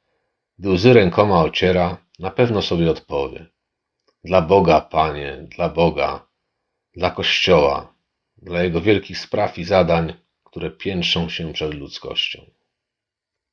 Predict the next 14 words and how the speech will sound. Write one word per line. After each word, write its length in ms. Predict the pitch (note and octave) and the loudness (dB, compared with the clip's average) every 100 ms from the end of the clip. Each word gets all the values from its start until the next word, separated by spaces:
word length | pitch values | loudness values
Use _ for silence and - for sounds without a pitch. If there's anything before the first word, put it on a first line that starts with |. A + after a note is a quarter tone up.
| _ _ _ _ _ _ | _ _ _ _ _ _
Tradycyjna 680 | - F2 F2 - F#3+ F#3+ D3 | -2 -2 -2 0 2 4 4
góralska 440 | A2 B2 - A#2+ | 6 6 4 0
muzyka 720 | F#2 F2 G2+ A2 A2 B2 - _ | 0 -2 -4 2 2 2 -6 _
na 180 | F#2 F#2+ | -2 2
ogół 200 | A#2 A#2 | 2 0
powstawała 600 | F#2+ - G2 G2+ G2 F#2 | -4 -6 2 4 6 4
w 60 | - | 0
sposób 380 | - F#2 - | -10 -12 -12
spontaniczny, 920 | - - F#2 F2 E2 D2+ - F2 G#2 - _ _ _ _ _ _ | -14 -8 -8 -6 -6 -6 -10 -10 -12 -14 _ _ _ _ _ _
a 120 | A#2 | 0
jej 120 | C3+ | 2
twórcy 440 | C3 - A2+ - A2+ | 2 -2 -4 -2 -6
pozostawali 680 | F2+ F2+ - E2+ F2 E2 D2+ | -6 -8 -4 2 2 2 0
anonimowi. 680 | D#2+ D#2 D2+ C#2+ - - | -4 -6 -8 -10 -12 -16